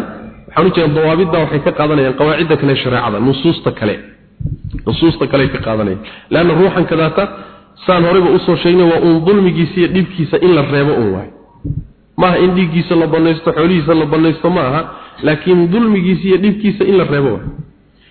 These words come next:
Dhibkiisa muxuu ku reebtoomi karaa? Ad-daruuratu tuqaddaru biqadariha. Qiyaasta marka ay daruuradu tahay, ee laguu banneeyey ha ka badinin. Saas macna. Haddii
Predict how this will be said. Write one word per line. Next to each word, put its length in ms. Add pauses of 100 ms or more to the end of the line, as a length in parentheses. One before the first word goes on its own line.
(240)
Dhibkiisa 600
muxuu 320
ku 140
reebtoomi 520
karaa? 300 (720)
Ad-daruuratu 680
tuqaddaru 580
biqadariha. 580 (380)
Qiyaasta 560
marka 280
ay 160
daruuradu 600
tahay, 240 (800)
ee 120
laguu 380
banneeyey 500
ha 140
ka 160
badinin. 540 (1500)
Saas 200
macna. 300 (640)
Haddii 260